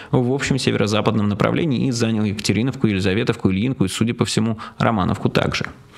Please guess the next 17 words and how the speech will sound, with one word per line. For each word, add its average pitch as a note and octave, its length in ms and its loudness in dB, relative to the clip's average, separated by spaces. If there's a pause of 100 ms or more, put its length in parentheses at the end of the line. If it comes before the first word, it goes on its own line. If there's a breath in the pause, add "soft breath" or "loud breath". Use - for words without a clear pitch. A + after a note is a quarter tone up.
(300 loud breath)
Однако F3 260 0
даже C#3+ 220 0
несмотря C3+ 380 0
на B2+ 120 0
уход B2 320 0
наших E2 280 -2
передовых F2+ 380 0
подразделений G#2 640 0
из G2+ 80 -2
вышеуказанных - 640 -2
населенных G2 420 0
пунктов, D3 640 0
угроза D3+ 320 0
обороняющимся A#2 640 0
на G2 40 2
этом - 180 0
участке, - 520 0